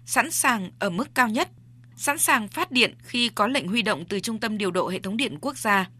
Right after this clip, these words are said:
Trong thời gian một số đường dây năm trăm kV hiện hữu tách khỏi vận hành, việc điều độ và huy động nguồn điện toàn quốc sẽ bắt buộc phải có những điều chỉnh phù hợp để đảm bảo duy trì vận hành an toàn, ổn định hệ thống điện quốc gia, nhất là việc huy động công suất một số nhà máy thủy điện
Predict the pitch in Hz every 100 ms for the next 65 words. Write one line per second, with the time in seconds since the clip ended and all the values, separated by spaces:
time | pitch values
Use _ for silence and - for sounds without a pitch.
0 | - - - - - 247 233 214 202 240
1 | 214 190 202 233 220 233 240 233 226 233
2 | 214 233 214 240 214 226 175 190 320 -
3 | 359 - 285 202 156 175 202 185 - -
4 | - 220 247 208 240 214 214 139 220 208
5 | 285 254 175 190 196 180 139 165 208 185
6 | 285 359 - 226 233 339 226 190 - 208
7 | 165 175 180 247 262 240 - 185 147 214
8 | 196 190 - - - - 226 196 196 196
9 | 175 151 269 - 220 175 170 190 175 -
10 | 240 226 214 175 - 202 170 170 - 190
11 | - 196 254 233 - 311 - 226 214 -
12 | - - - 247 370 262 214 196 202 -
13 | 254 214 165 226 226 - 349 233 180 -
14 | 185 262 190 170 - 226 170 185